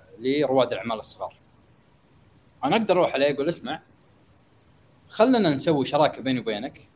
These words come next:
عطني وصول على المتاجر اللي عندك وأنا أعطيك الحل اللي عندي بحيث تعرضه لهم كذلك." فصار كذا وين وين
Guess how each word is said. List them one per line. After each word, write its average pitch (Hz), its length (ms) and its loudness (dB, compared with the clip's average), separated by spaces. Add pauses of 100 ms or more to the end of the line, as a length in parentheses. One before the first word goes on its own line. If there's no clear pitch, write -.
(360)
عطني 202 400 2
وصول 147 400 0
على 123 160 0
المتاجر 143 420 0
اللي 135 120 -4
عندك 135 500 -4
وأنا 208 180 2
أعطيك 175 280 0
الحل 170 300 -2
اللي 135 160 0
عندي 196 400 -4 (380)
بحيث 185 180 0
تعرضه 165 340 0
لهم 110 220 -4
كذلك." - 280 -18 (1200)
فصار 226 240 0
كذا 226 220 4
وين 208 240 6
وين 202 280 0